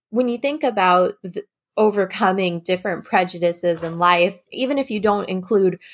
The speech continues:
race, gender, ethnicity, orientation, if you just include, like,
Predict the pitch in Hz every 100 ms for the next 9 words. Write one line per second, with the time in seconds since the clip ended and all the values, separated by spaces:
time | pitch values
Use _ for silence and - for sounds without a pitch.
0 | - _ - 185 185 202 - - 196 185
1 | 180 175 185 190 180 180 185 175 175 185
2 | 185 180 170 180 170 180 - 175 170 185
3 | 202 190 240 - 269 247 - 202 226 190
4 | 170 170 160 -